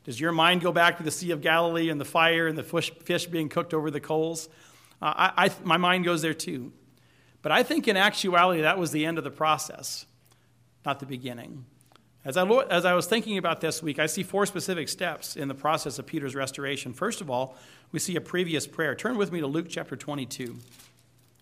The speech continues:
We'll look a couple of these verses up. Um, some, as we get on into the message, we probably won't be able to look all of them up in the book of Acts. Uh, but I want to see this. Luke chapter twenty-two. <clears throat>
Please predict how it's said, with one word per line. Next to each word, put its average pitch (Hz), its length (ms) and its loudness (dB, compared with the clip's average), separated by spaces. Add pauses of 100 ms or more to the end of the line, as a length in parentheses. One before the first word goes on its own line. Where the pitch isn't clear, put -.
(120)
We'll 151 140 -2
look 180 140 -2
a 147 40 -4
couple 160 260 0
of 151 60 0
these 135 160 -2
verses 135 400 -4
up. 143 300 -2 (340)
Um, 120 540 -2
some, 170 320 0
as 143 240 -2
we 131 80 -4
get 147 180 -2
on 147 300 -2
into 151 160 -4
the 131 80 -4
message, 147 320 -4
we 127 60 -8
probably 139 380 -10
won't 139 200 -6
be 143 60 -6
able 131 100 -6
to 135 60 -6
look 131 140 -8
all 143 220 0
of 160 80 0
them 151 160 -2
up 151 200 -2
in 151 40 -8
the 151 60 -8
book 139 180 -10
of 135 80 -10
Acts. - 380 -6 (720)
Uh, 131 160 -10
but 143 140 0
I 175 40 6
want 254 200 0
to 180 100 -2
see 180 240 -2
this. 123 280 -4
Luke 170 200 -4
chapter 175 240 -8
twenty-two. 139 680 -6 (300)
<clears throat> - 100 -8